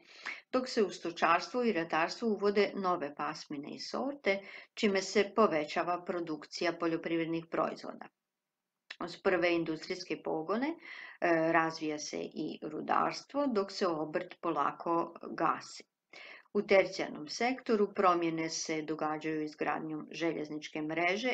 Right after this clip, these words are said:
i parobrodarskih linija, zatim pojavom turizma i otvaranjem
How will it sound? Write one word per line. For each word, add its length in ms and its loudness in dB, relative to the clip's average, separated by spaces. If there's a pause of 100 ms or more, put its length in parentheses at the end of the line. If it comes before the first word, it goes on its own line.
i 100 -6
parobrodarskih 1000 -4
linija, 540 2 (360)
zatim 320 2
pojavom 520 0
turizma 640 2
i 120 2
otvaranjem 760 0